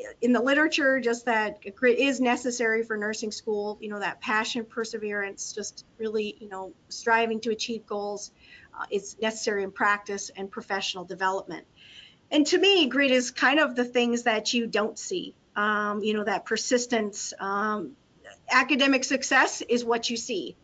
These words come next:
And so kinda looking at what you can see and what you can't see. Uh, we can see someone's grades, but we don't really know what's going on under that. So here is kind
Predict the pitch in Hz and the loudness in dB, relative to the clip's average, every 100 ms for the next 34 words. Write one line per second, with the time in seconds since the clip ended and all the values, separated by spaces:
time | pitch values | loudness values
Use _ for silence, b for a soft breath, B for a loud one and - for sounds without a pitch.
0 | _ 214 226 247 233 269 302 285 269 277 | _ -6 0 0 2 4 4 4 2 2
1 | 254 233 220 233 233 - 220 214 277 277 | 2 2 2 0 -2 -6 -6 -4 -2 0
2 | 262 220 208 - 208 214 _ - 220 - | 0 -2 -8 -8 -10 -12 _ -10 -10 -10
3 | - - - _ _ B B B - 202 | -18 -20 -20 _ _ B B B -4 -2
4 | 214 240 220 - 247 233 233 220 202 196 | 0 0 -2 0 2 2 2 0 -2 -2
5 | 214 208 208 196 - 185 208 220 240 240 | 0 2 2 0 -6 -4 -2 2 2 2
6 | 240 226 226 208 208 - 196 196 190 190 | 2 2 2 0 -4 -6 -4 0 2 2
7 | 190 b b b b - 208 190 82 80 | 0 b b b b -10 -8 -6 -6 -8
8 | - _ _ _ _ _ _ _ _ _ | -8 _ _ _ _ _ _ _ _ _
9 | _ _ _ - - 302 247 339 381 403 | _ _ _ -4 2 4 4 6 6 4
10 | 403 - 277 311 | 2 -2 2 4